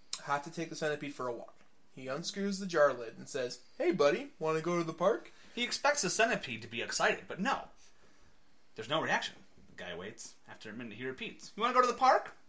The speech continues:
Speaker 2: Nothing. Our guy's getting kinda frustrated.
Speaker 1: Finally, he yells, "Do you want to go to the park?"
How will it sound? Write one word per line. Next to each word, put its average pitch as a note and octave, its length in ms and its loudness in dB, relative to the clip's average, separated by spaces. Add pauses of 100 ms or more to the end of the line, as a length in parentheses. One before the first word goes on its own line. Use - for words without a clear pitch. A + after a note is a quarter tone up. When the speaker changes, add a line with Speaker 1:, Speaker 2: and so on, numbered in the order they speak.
(260)
Speaker 2:
Nothing. - 420 -6 (220)
Our A#2 100 -8
guy's C3 260 0
getting A2 180 -8
kinda G#2 160 -8
frustrated. - 460 -4 (500)
Speaker 1:
Finally, D3 600 0
he D#3 60 -8
yells, D3+ 360 2 (120)
"Do F3 100 2
you C4 200 4
want B3+ 240 12
to B3+ 120 -2
go A#3 220 12
to A3 180 0
the G3 120 8
park?" F#3+ 400 4